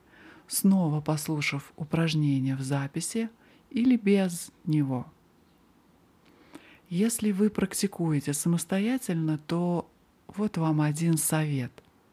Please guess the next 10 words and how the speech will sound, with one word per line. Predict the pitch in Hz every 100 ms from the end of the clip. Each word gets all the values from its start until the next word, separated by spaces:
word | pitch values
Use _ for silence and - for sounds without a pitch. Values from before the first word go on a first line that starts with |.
| _ _ _ _ - _ _ _ _ _ -
Когда | 165 180 208
вы | 208 214 214 208
молча | 190 196 202 170 143 - 139
читаете | - 160 170 165 165 185
мантру, | 220 262 247 180 151 147 - _ _ _ _ _
и | - 170
ваш | 202 196 -
ум | 185 160
начинает | 151 - 170 170 165
блуждать, | 156 175 170 165 214 262 -